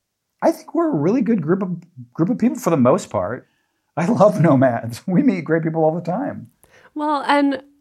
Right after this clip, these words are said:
Speaker 2: this, it's not the same, but just my experience, like, traveling in hostels long term, I've, I've lived in hostels for n-, up to nine months at a time. The amount of times that I would come across someone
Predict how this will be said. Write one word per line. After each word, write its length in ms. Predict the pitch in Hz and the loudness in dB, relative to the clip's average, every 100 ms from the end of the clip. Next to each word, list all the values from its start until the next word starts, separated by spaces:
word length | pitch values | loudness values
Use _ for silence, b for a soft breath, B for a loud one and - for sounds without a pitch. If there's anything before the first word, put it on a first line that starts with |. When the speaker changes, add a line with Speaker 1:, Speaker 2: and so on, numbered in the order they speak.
| - | 0
Speaker 2:
this, 180 | 277 - | 0 2
it's 160 | - | -2
not 220 | 285 269 - | 4 4 2
the 80 | |
same, 380 | 196 233 190 160 | 2 4 4 2
but 260 | 165 156 - | 0 -2 -2
just 300 | 175 214 - | 0 0 2
my 120 | 214 | 2
experience, 600 | 202 - 240 240 226 - | 2 0 4 6 4 2
like, 160 | 180 170 | -4 -4
traveling 640 | - 185 180 180 156 151 | 0 2 2 2 0 -4
in 180 | - 160 | -4 -6
hostels 840 | 151 165 175 - - 147 131 131 151 | -2 2 2 0 -4 -4 -4 -6 0
long 280 | 156 170 | 2 2
term, 460 | 151 - 160 135 139 | -2 -2 0 -2 -6
I've, 220 | - 147 - _ - | -4 -4 -6 _ 0
I've 220 | 170 156 | 0 0
lived 280 | 160 196 185 | 0 0 2
in 100 | 170 | 2
hostels 440 | 170 160 - 135 | 2 0 -2 -6
for 300 | - 147 139 - | -2 -2 -2 -6
n-, 180 | 156 - | -10 -4
up 120 | 165 - | -6 0
to 100 | 180 | 2
nine 260 | 156 151 | 2 2
months 260 | 151 139 135 | 0 -4 -6
at 120 | 143 | -6
a 60 | 135 | -6
time. 420 | - 147 131 135 B B B B | -2 -2 -2 -8 B B B B
The 100 | 196 | 0
amount 220 | 196 202 | 2 2
of 60 | 208 | 2
times 400 | - 170 170 - | 2 2 2 0
that 120 | 156 | 0
I 160 | 147 147 | 2 0
would 320 | 143 135 - _ _ _ _ | -2 -4 -8 _ _ _ _
come 220 | - 175 | -4 -2
across 360 | 156 - 139 - | 0 0 0 -2
someone 520 | - 147 143 135 | -4 -2 -2 -2